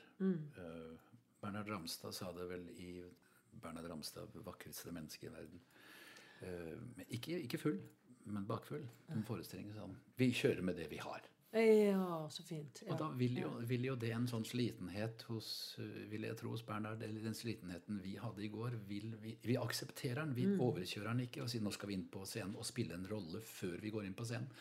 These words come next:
Speaker 1: Ja.
Speaker 2: Altså rollen av en opplagt skuespiller.
Speaker 1: Ja.
Speaker 2: Og da sier Chetouan, og det vi snakker om nå, ikke vær det.
Speaker 1: Mm.
Speaker 2: Gå inn på scenen
Speaker 1: Med det du har.
Speaker 2: med det du har.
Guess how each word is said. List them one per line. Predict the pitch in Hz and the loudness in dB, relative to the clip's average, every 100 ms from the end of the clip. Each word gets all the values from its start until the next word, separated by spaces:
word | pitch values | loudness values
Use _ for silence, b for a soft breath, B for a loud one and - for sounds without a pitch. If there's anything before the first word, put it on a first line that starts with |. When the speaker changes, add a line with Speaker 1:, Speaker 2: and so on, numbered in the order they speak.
| B | B
Speaker 1:
Ja. | 180 | -4
Speaker 2:
Altså | 170 107 | 2 4
rollen | 113 104 78 95 - | 4 4 2 -2 -2
av | 90 82 | -4 -2
en | 113 - | -4 -2
opplagt | - - _ - - 104 120 - - - - - - | -4 -4 _ -16 -10 -4 -4 -6 -14 -14 -16 -16 -12
skuespiller. | - 135 104 - 127 156 - - | -2 0 0 -2 -6 -6 -10 0
Speaker 1:
Ja. | 202 196 B B B B B B | 0 0 B B B B B B
Speaker 2:
Og | - | -2
da | 110 | 0
sier | 113 113 | 0 -2
Chetouan, | 110 120 117 113 120 | -2 -4 -2 0 0
og | 123 | 0
det | 110 | 0
vi | 113 | -2
snakker | 117 117 | -6 0
om | 117 | 0
nå, | 123 - | 0 -2
ikke | 127 120 - 120 | -8 -6 -4 -2
vær | 117 127 | 0 -2
det. | 151 185 127 - | -2 -4 -4 2
Speaker 1:
Mm. | 220 247 180 175 | 4 6 4 4
Speaker 2:
Gå | 123 131 147 - | 4 4 2 0
inn | 98 95 | 0 0
på | - 120 | -4 -2
scenen | 131 107 120 - B B B | 0 -2 -2 -8 B B B
Speaker 1:
Med | 175 185 170 | 2 2 2
det | 165 175 | -2 -4
du | 170 | -4
har. | 156 202 196 | -4 -2 0
Speaker 2:
med | 117 110 | 0 0
det | 113 82 | -2 -4
du | 104 | -4
har. | 98 87 | -6 -8